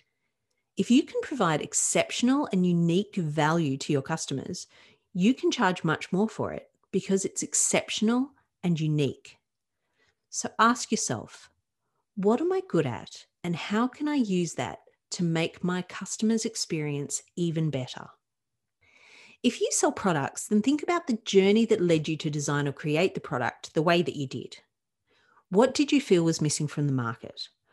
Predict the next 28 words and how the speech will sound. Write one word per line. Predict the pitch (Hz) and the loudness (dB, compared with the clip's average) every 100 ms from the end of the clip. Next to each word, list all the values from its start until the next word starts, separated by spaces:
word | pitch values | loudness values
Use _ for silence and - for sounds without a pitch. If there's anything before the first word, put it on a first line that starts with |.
| _ _ - | _ _ -8
Why | 160 165 208 254 | -2 4 4 6
did | 220 190 | 4 4
you | 156 | 2
feel | - 143 135 | 2 2 4
your | 131 | 2
product | - 135 123 - - | 0 -4 -4 -4 -6
would | 143 | -4
be | 143 | -2
well, | 143 139 131 - | 0 0 -2 -2
well | 160 147 | 0 0
received | 147 131 - 131 117 - | 0 -4 0 -2 -2 -4
by | 123 | -2
your | 131 | -2
target | - 120 131 - | -2 -4 -4 -6
market? | 120 123 - - - _ _ _ _ _ _ - - - | -8 -8 -14 -18 -20 _ _ _ _ _ _ -20 -20 -12
What | 190 185 269 339 294 | -2 4 4 4 2
makes | 285 269 220 | 0 0 -6
it | - | -2
unique | 180 180 170 175 160 - 170 | 0 2 4 2 0 -4 -6
and | 156 | -4
special | - - 156 156 - 104 - | -2 0 0 -2 -6 -8 -6
and | 175 165 147 | -2 -2 0
worth | 165 196 226 - - | 2 4 4 0 -2
the | 160 | 2
money | 143 127 - 170 | 2 0 -2 -6
that | - 175 | -4 0
you're | 151 | 2
asking? | 156 180 - - | 0 -2 -6 -10